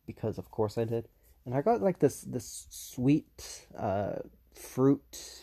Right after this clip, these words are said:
like, and a pecan goop. I don't know what it's called, but it was, it was real good. And I ate it, uh, an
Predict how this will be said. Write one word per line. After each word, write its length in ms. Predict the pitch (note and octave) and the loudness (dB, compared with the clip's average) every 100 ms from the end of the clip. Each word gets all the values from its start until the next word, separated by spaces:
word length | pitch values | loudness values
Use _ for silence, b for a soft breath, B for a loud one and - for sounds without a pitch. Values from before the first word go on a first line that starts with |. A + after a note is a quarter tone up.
| - | -4
like, 320 | A#2 F2+ - _ _ _ _ _ _ - - | -2 -2 -6 _ _ _ _ _ _ -14 -2
and 340 | B2+ B2 A#2+ - | 2 2 0 -2
a 100 | A2+ | -4
pecan 640 | - A2 - C3 C3 A#2 - - _ _ - - - _ _ _ - G#2+ | -2 -2 2 4 4 0 -8 -20 _ _ -20 -20 -20 _ _ _ -12 8
goop. 280 | E3+ A#3 - C3+ | 8 8 2 8
I 80 | |
don't 180 | C3+ D3+ | 8 10
know 120 | D#3 | 10
what 100 | C#3 | 10
it's 120 | G#2+ - | 6 0
called, 280 | - G1+ - | -2 -2 0
but 120 | A2+ | 2
it 100 | G2 | 2
was, 160 | A#2 - | 0 0
it 80 | |
was 200 | B2+ B2+ | -2 0
real 140 | B2 A#2 | 0 0
good. 260 | F#2+ D2 | 0 -2
And 100 | F2 | -2
I 60 | G2 | -2
ate 240 | - A2+ | 2 2
it, 120 | G#2+ - - | 2 -2 -6
uh, 360 | G2 E2+ - - | -2 -2 -2 -6
an 120 | - | -4